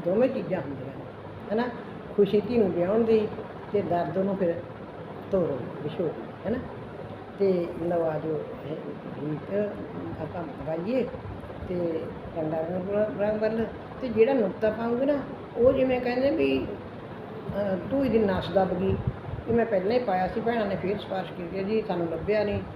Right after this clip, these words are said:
ਇਹ ਦੁਬਾਰਾ ਪਾਓ।" ਕਹਿੰਦੇ ਮਣਕਾ ਦੱਬ ਗਿਆ, ਇਹ ਚਾਹੇ ਮਣਕਾ ਦੱਬਿਆ ਹੋਇਆ, ਚਾਹੇ ਖੂਨ ਦੁਖਦਾ ਹੈ,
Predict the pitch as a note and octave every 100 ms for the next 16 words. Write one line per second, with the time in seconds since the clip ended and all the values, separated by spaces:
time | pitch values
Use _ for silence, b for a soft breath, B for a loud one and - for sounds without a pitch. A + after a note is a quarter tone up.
0 | - - - A3 F3+ D#3+ D#3+ D#3+ D#3+ D#3
1 | D#3 F#3+ A#3+ C#4 G#3+ G3 G#3 F#3+ F#3 F#3
2 | F#3 F3+ - - - - - - F#3 A3
3 | G3 A3+ F3+ E3 F3 D#3+ E3 E3+ F#3 G3+
4 | A3 G#3+ G#3+ G#3 G#3 F#3 E3 F3 F3+ F#3
5 | G#3+ G#3+